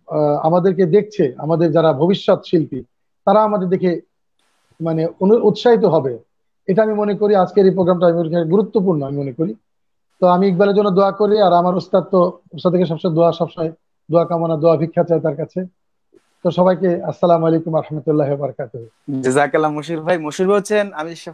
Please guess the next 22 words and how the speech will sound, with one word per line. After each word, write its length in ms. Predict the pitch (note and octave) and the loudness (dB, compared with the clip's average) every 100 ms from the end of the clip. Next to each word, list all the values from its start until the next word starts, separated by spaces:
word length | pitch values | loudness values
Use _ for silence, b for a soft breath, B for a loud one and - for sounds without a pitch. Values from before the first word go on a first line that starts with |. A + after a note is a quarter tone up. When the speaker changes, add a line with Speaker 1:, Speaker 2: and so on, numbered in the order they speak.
| _ | _
Speaker 2:
প্রথমেই 280 | D#3 F#3+ F#3+ | -14 -10 -10
বলছি, 360 | D3+ B2+ A2+ A2+ | -10 -14 -14 -14
মানে 160 | C3 | -10
আজকে 260 | B2 - D#3+ | -10 -10 -6
লাইফটা 420 | C#3+ D3+ - F3 - | -4 -6 -6 -8 -6
কতটা 260 | E3 F3+ | -10 -6
important, 540 | F#3 E3 D#3 D3 A2+ _ _ | -8 -6 -8 -8 -12 _ _
আমার 180 | C#3 E3+ | -8 -6
জন্য 240 | F3+ F#3+ | -6 -8
কতটা 280 | G3+ E3+ F#3 | -8 -8 -10
important। 440 | F#3 F3 E3+ F3 C3+ | -10 -8 -8 -8 -12
মশির 180 | - | -10
ভাই 100 | F3+ | -8
নিজেও 300 | F3+ E3+ G#3 | -8 -4 -2
বললেন 260 | F#3+ C3+ A2+ | -2 -6 -14
যে 160 | A#2+ B2 | -16 -14
আমাদের 240 | C#3 D#3+ | -10 -10
unity, 460 | D#3 D#3 D3+ D#3+ D3 | -10 -14 -16 -12 -12
আমাদের 340 | C3 C#3 D3 | -12 -16 -16
ভালোবাসা, 480 | C3 D#3 D#3+ D3 D#3 | -14 -10 -8 -8 -8
আমাদের 220 | D3 D3+ | -14 -14
বন্ধন 420 | C3 D3+ D3 D3+ | -12 -14 -14 -16